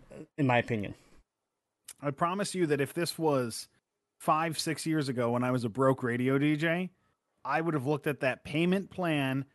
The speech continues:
Speaker 2: and the Series S and went, "Hell yeah, I'm getting in on that for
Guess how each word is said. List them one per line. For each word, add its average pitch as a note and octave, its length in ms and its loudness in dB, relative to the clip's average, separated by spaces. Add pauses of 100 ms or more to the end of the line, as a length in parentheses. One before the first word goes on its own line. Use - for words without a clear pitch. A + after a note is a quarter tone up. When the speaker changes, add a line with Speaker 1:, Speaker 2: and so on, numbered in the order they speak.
(240)
Speaker 2:
and D3 180 2
the B2+ 60 0
Series D#3 500 2
S C#3 320 0
and D3 140 0
went, B2 180 -2
"Hell D#3 400 4
yeah, A#2 420 0
I'm E3 200 2
getting C#3 240 0
in G3+ 120 4
on C3+ 260 4
that B2 280 0
for C3 260 0